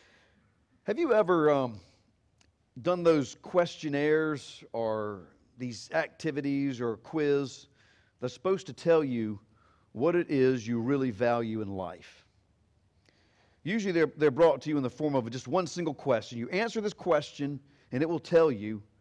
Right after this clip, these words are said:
what it is you really value in life. Let me give you an example. There's one that said, that asked you this, "If your house was on fire,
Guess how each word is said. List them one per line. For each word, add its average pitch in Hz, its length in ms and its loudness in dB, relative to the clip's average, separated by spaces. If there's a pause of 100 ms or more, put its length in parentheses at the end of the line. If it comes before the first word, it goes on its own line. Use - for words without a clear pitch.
(380)
what 156 180 4
it 139 100 -2
is 139 240 0
you 123 120 -4
really 131 180 0
value 113 400 -2
in 104 80 -10
life. 90 480 -12 (1300)
Let 180 100 -2
me 185 60 -4
give 175 160 0
you 170 40 4
an 156 60 0
example. 120 420 -2 (580)
There's 151 200 2
one 208 280 2
that 151 140 0
said, 139 460 2 (220)
that 135 140 -2
asked 151 260 2
you 156 80 -2
this, 113 400 -2 (140)
"If 131 120 -10
your 151 120 0
house 190 260 -2
was 185 100 -4
on 175 140 0
fire, 107 460 -2